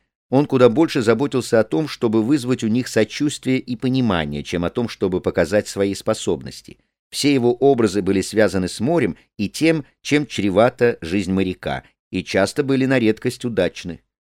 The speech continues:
Он рассказывал своим прихожанам об этом славном герое лорде Нельсоне и о Коллингвуде, притом ничего не притягивая, как говорится, за уши,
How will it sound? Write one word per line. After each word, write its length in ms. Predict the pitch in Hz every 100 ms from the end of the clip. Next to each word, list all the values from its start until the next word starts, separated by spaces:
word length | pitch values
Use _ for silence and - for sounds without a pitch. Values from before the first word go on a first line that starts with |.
| _ _
Он 160 | 143 170
рассказывал 540 | 151 - 156 147 135
своим 280 | 113 117 117
прихожанам 640 | 113 107 98 117 131 120 113
об 160 | 98
этом 220 | 110 110 101
славном 580 | - 101 120 110 107
герое 440 | 87 90 92 117 104
лорде 440 | 95 104 90 92
Нельсоне 800 | 85 85 90 85 - 82 78 76 _ _
и 200 | 113 -
о 120 | 107
Коллингвуде, 880 | - 110 104 95 78 78 87 80 73 - _
притом 440 | - 90 - 147 160
ничего 360 | 147 - 120
не 100 | 143
притягивая, 640 | 135 120 - 110 117 127 123
как 180 | 120 92
говорится, 440 | 90 98 - 120
за 260 | 101 131 165
уши, 400 | 151 - 76